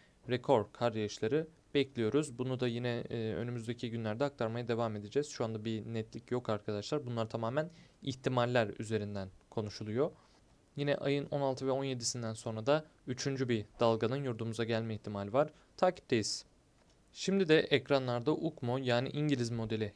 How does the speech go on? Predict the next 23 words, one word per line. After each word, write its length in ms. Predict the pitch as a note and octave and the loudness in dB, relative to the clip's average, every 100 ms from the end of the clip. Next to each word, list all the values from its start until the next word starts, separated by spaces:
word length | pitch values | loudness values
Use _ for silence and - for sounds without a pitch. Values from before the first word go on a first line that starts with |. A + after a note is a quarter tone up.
| - | -2
görmektesiniz. 760 | A#2+ A2 A2 - A#2 C#3+ D#3 B2 | 0 0 -2 -4 -4 -2 -4 0
Dokuz 340 | B2+ D3 C3 | 0 0 -4
on 140 | - C3+ | -4 -4
Ocak 280 | B2+ B2 | -4 -4
tarihlerindeki 640 | - A#2+ A2 A2 A2+ A2 - | -2 -2 -2 -4 -4 -6 -6
sistem 440 | A#2+ - B2+ C#3 - - - - | -4 -2 -2 -2 -8 -20 -12 2
aynen 440 | D#3+ C3+ A#2+ A#2 | 2 4 0 -4
bu 40 | |
şekilde 360 | A#2+ A#2 B2 A2 | -6 -4 -4 -2
gözüküyor. 400 | A#2+ A2+ - C#3 | -2 -2 -2 0
Marmara 380 | B2 A2 G#2+ G#2+ | 0 -2 -2 -2
bölgesinde 480 | A2 G#2+ G#2+ A#2 A2 | -2 -2 -6 -6 -8
kar 300 | - A#2 A2+ | 0 2 2
sınırında 760 | - A#2 G#2+ G#2+ A2 A2+ G#2+ - - | -2 -6 -4 -4 0 0 0 -8 -18
sıcaklıklar 720 | - A2+ A2 - - - D#3+ E3+ - _ - | -10 -2 0 -2 -4 2 2 0 -16 _ -6
ülkemizin 680 | D3+ B2 A2 A2 A2+ D#3+ - - | -6 -2 -4 -2 -2 -4 -6 -12
üstünde 580 | - - G#2 A2+ D3 - | -10 -8 -4 -2 -2 2
ve 120 | C#3 | 2
buna 180 | C#3+ E3 | 4 4
ek 300 | - E3 - | 4 2 2
olarak 420 | A#2+ B2 D3 - | 4 2 0 -2
on 100 | C3 | -4
iki, 280 | C3+ C3 - | -4 -2 -2